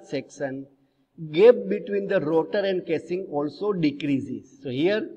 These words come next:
the gap is more, but when it moves from inlet to outlet, gap is reduced, and thus fluid is compressed.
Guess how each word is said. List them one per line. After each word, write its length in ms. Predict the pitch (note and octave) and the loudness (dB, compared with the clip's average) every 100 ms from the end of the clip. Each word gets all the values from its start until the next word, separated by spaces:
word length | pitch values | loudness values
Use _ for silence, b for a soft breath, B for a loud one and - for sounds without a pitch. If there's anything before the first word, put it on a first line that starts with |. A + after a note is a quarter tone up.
| - - _ | -20 -20 _
the 120 | D#3+ | -4
gap 260 | C#3+ E3+ G3+ | 0 2 2
is 180 | G#3 F3 | -2 -2
more, 420 | G3+ A3+ D#3 A#2+ C#3+ | 4 6 6 2 -4
but 180 | C#3 C3 | -4 0
when 220 | D#3+ F3 | 0 2
it 160 | E3 | 0
moves 280 | E3 A3 A#3 | 2 2 2
from 200 | G3+ F#3+ | -2 0
inlet 380 | F3+ F#3 G#3+ G#3 | 0 2 -2 0
to 120 | G#3 | 0
outlet, 560 | F3 G#3+ E3+ D#3+ D#3 C#3+ | 2 2 0 -2 -2 0
gap 200 | F3 G3 | 0 0
is 140 | G#3 E3 | -4 -4
reduced, 560 | G3+ F#3+ D3 - - - - _ _ _ | -2 0 0 -2 -14 -20 -20 _ _ _
and 180 | E3+ F3 | -2 0
thus 200 | G3+ C4 - | 2 2 0
fluid 300 | - A3+ G#3+ | -2 0 0
is 140 | G3+ - | -2 -4
compressed. 720 | G3 E3+ E3 A#2+ G2+ - | 0 0 -2 -6 -8 -14